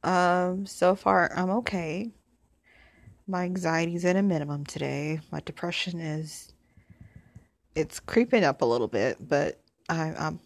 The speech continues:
I'm okay. Um, I don't know. I, I,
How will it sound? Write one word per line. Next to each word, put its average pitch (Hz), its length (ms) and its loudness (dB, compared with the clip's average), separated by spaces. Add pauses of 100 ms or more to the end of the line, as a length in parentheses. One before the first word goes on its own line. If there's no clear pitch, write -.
I'm 170 160 -6
okay. 170 520 -6 (500)
Um, 156 640 -6 (1200)
I 254 60 2
don't 330 100 4
know. 202 340 6
I, 202 220 -4
I, 220 340 -2